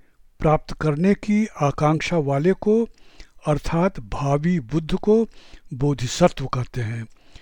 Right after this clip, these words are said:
वे एक ऐसे व्यक्ति हैं जो किसी बुद्ध से प्रेरित होकर बुद्धत्व की प्राप्ति के लिए काम करने का प्रण लेते हैं। तब से लेकर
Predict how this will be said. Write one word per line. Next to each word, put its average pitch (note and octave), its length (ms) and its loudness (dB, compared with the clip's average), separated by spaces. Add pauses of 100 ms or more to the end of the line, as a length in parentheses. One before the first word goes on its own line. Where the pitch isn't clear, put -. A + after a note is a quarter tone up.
(340)
वे E3+ 220 6 (160)
एक - 200 0
ऐसे C#3+ 340 2
व्यक्ति F3 360 -2
हैं C#3 280 -4 (480)
जो E3 100 0
किसी F#3+ 400 -2
बुद्ध D#3+ 420 -2
से G#3 240 0
प्रेरित D3 580 -4
होकर G#3 420 0 (640)
बुद्धत्व C#3+ 680 -2
की G#3 320 0
प्राप्ति - 540 -8
के F3+ 200 0
लिए F#3+ 360 2 (520)
काम D3+ 260 2
करने F3+ 360 0
का G3 200 -4
प्रण C#3+ 340 -2
लेते A#2 280 -8
हैं। G#2+ 260 -8 (640)
तब G#3+ 160 4
से G#3+ 280 0
लेकर C#3+ 500 -4